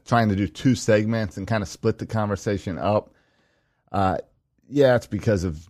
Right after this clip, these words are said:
we've got an ad there and I've gotta throw it in somewhere. I, I hate podcasts if I put it on and there's an ad first thing. So I'm trying to avoid doing that, even though this shortened thing.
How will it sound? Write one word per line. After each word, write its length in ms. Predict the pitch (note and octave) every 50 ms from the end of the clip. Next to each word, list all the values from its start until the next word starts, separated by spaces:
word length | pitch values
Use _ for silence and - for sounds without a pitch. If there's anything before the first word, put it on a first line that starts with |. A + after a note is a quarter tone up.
| _ -
we've 200 | E2 F#2 F2 -
got 180 | F2+ D#2 E2+
an 100 | E2 D2+
ad 300 | D#2 E2+ F2+ F2+ D#2+ D#2+
there 320 | - D2 C#2+ D2 C#2+ C#2+ D2
and 120 | D2+ D2
I've 140 | D2+ D2 - _ _ _ _ _ -
gotta 200 | G2+ F#2 D#2+ C#2+
throw 260 | - - C#2 D2 D#2+
it 60 | D#2
in 100 | D#2 D#2
somewhere. 340 | - - E2 D#2+ F#2+ D2+ C#2+
I, 320 | F2 G2+ A2+ - - A#2
I 20 | G#2+
hate 340 | F#2+ - A#2 A#2+ A#2+ - - _ _ _ -
podcasts 760 | - G#2 G2+ F#2+ - - - F#2 F2 F2+ F2+ - - - - -
if 140 | - F#2+ -
I 80 | D#2+
put 180 | - - F#2+ E2+
it 140 | F2 E2+ E2+
on 400 | F2 F2 F2 F2 E2+ E2+ F2 - _ _ _ _ _ _ -
and 100 | F2+ F#2
there's 140 | F#2 F2
an 140 | D#2+ E2+ - -
ad 380 | - F2+ F2 E2+ D#2+ - -
first 340 | - - C#2 B1+ - - -
thing. 320 | D2 A#1 G1+ G1+ - F#2 - _ _ _ _
So 120 | - A2
I'm 120 | G2+ F2+ E2+
trying 240 | - G#2 G#2+ G2+
to 60 | F#2 F2
avoid 360 | E2 D#2+ F#2 G2 F#2 F2 F2
doing 240 | E2+ D#2+ E2+ E2+ E2
that, 320 | D#2 D2+ D2 - - _ _ _ _ _
even 220 | - E2+ F#2 F2+ F#2
though 100 | F2+ F2
this 140 | F2 E2+ -
shortened 420 | - G2+ F#2+ E2+ G#1 D2 E2 -
thing. 320 | - C#2 C2+ A#1 A1+ -